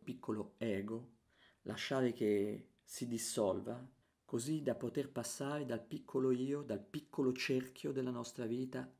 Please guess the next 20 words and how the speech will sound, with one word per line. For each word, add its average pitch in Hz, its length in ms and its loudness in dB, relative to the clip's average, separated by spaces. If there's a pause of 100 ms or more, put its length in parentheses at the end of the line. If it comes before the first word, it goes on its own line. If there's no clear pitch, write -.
al 104 160 -2
grande 101 420 -2
cerchio, - 500 -8 (200)
o 117 80 -6
meglio 98 420 2
al 95 140 -6
più - 260 -8
grande 110 720 2
dei 104 160 -2
cerchi - 520 -4 (100)
esistenti, - 840 -8 (180)
che - 160 0
è 110 60 0
quello 101 580 0
in 104 220 -2
cui 95 440 -8 (240)
il 101 180 -6
centro 110 580 -2
di 98 120 -6
questa 95 680 -8